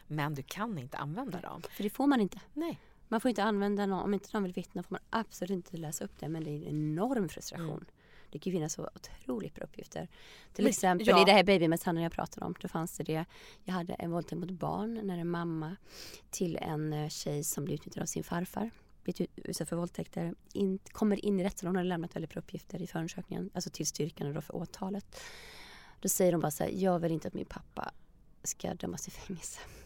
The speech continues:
Speaker 2: Jag vill inte vittna. Eller hamna i fängelse", sa hon. Hon sa, eh, alltså jag har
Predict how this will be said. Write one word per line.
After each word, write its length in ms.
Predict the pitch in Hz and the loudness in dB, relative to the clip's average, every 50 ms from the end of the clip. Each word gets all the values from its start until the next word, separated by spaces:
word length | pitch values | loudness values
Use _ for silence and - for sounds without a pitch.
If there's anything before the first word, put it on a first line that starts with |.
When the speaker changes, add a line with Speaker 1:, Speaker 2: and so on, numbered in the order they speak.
| - - - - - - - - - | -20 -20 -20 -20 -20 -20 -18 -8 -4
Speaker 2:
Jag 80 | 175 | -2
vill 60 | 170 156 | -2 -2
inte 160 | 151 - 185 | -2 -4 -8
vittna. 220 | 175 - - - - - - - - - - - - - - - | -12 -12 -14 -18 -20 -20 -20 -20 -20 -20 -20 -20 -20 -10 -4 -2
Eller 100 | 175 175 | -2 0
hamna 280 | - 190 175 165 151 | 0 0 0 0 -2
i 40 | 147 | -2
fängelse", 280 | - - - 180 - - | -4 -6 -8 -4 -4 -4
sa 100 | - - - - - | -4 -4 -6 -6 -6
hon. 100 | 180 180 | -4 -4
Hon 80 | 151 180 | -4 -4
sa, 60 | 175 - - - - - - - - - - - - - - - - - | -6 -10 -16 -20 -20 -20 -18 -18 -18 -18 -18 -18 -18 -18 -20 -20 -8 -4
eh, 480 | - - 147 147 143 139 135 131 - - - - - | -2 0 0 0 0 0 0 -2 -2 -4 -6 -2 0
alltså 300 | - 190 185 - - 165 | 2 2 2 2 2 2
jag 320 | 151 139 131 143 139 - - | 4 4 2 0 -4 -6 -4
har 120 | 202 214 | -2 -2